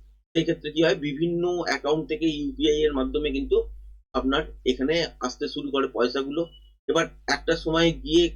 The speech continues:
ব্যাংকও কিন্তু অ্যাকাউন্ট ফ্রিজ করে দেবে, আর সেখানে গিয়ে আপনাকে ক্ল্যারিফাই দিতে হবে actually অ্যাকাউন্টগুলোর মধ্যে পয়সা কিভাবে এসেছিল, কারণ খুচরো খুচরো পয়সা বারবার আসবে, বিভিন্ন অ্যাকাউন্ট থেকে আসবে। এবার কেন আসছে সেটাই কিন্তু আপনাকে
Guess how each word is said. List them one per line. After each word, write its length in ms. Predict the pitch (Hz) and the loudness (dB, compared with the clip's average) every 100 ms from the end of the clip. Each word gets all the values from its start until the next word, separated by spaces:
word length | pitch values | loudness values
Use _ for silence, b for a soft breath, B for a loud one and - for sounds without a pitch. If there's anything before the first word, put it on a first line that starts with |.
| - - | -4 2
ব্যাংকও 480 | 139 170 165 170 | 4 4 2 0
কিন্তু 320 | 143 165 160 170 | 0 -4 0 0
অ্যাকাউন্ট 460 | 135 143 156 131 | 2 2 2 0
ফ্রিজ 300 | - 160 160 - | -2 0 0 2
করে 180 | 160 | 4
দেবে, 220 | 151 180 202 - _ _ - | 4 0 -4 -12 _ _ -6
আর 80 | |
সেখানে 340 | - 151 156 147 | 0 2 2 0
গিয়ে 220 | 135 156 | 2 2
আপনাকে 220 | 139 156 | 2 -2
ক্ল্যারিফাই 520 | 151 143 127 156 160 | -2 0 0 4 4
দিতে 200 | 160 160 | 4 2
হবে 180 | 160 165 | 2 2
actually 280 | 151 143 147 | 0 0 2
অ্যাকাউন্টগুলোর 640 | 127 127 147 143 139 151 | 2 0 -4 -4 -2 0
মধ্যে 440 | 127 131 143 226 226 - - - | 0 0 4 4 4 -4 -10 0
পয়সা 300 | 131 131 151 | 2 2 0
কিভাবে 380 | 139 131 131 | 0 0 4
এসেছিল, 440 | 131 113 - 98 95 - _ _ | 4 2 -4 -8 -10 -14 _ _
কারণ 200 | 147 160 | 0 0
খুচরো 380 | - - 175 180 | -2 -4 2 2
খুচরো 280 | 170 170 180 | 2 2 4
পয়সা 320 | 165 165 170 | 4 4 0
বারবার 500 | 160 139 147 151 160 | 0 0 2 4 4
আসবে, 220 | 156 165 | 4 0
বিভিন্ন 340 | 135 131 135 139 | 0 0 0 0
অ্যাকাউন্ট 300 | 135 156 156 | 0 -2 0
থেকে 140 | 156 | 2
আসবে। 300 | 151 151 170 | 0 0 -4
এবার 540 | - - - - 156 | -4 -12 -20 -2 0
কেন 360 | 151 135 165 175 | 2 2 4 4
আসছে 400 | 170 165 - 180 | 2 2 0 -2
সেটাই 380 | - 147 139 160 | -2 -2 0 0
কিন্তু 380 | 156 151 165 156 | -2 -2 0 2
আপনাকে 440 | 139 135 180 | 0 -2 0